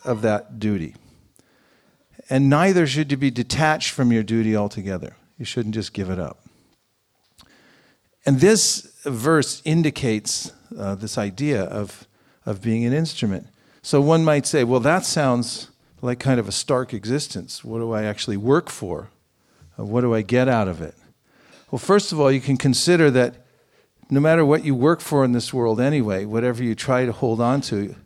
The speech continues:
uh, you won't be successful in doing that anyway. Am I correct on, on that point? Can we agree on that? What is your name? Andy just pointed out you can't take it with you. This is something that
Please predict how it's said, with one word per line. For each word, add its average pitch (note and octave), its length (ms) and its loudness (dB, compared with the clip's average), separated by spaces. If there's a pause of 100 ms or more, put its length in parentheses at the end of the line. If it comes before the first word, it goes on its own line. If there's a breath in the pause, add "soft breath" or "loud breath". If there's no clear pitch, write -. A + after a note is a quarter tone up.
(160)
uh, F#2 260 -6 (100)
you A2+ 300 -6
won't D3+ 180 0
be C#3 100 -2
successful A#2 580 -4
in G#2+ 80 0
doing A2+ 260 0
that F#2 200 -4
anyway. A2 520 -4 (1600 soft breath)
Am A#2 120 0
I A#2 80 0
correct C3 320 -4
on, C3+ 300 0
on B2 160 0
that B2 200 -2
point? D3 280 -4 (340 loud breath)
Can B2 100 -6
we A2 120 -2
agree A2 240 -4
on A#2 120 -6
that? B2+ 200 -8 (1600 soft breath)
What D3+ 160 2
is C3+ 120 0
your D3 100 -2
name? D#3+ 260 -4 (1200 soft breath)
Andy C#3 260 0
just B2+ 240 -4
pointed C#3 280 2
out C3 160 0
you A#2 80 -8
can't C#3 280 0
take C3 180 0
it B2 80 0
with C3 240 0
you. G#2+ 80 0
This C#3 180 2
is D3+ 100 2
something C#3 400 2
that B2+ 220 2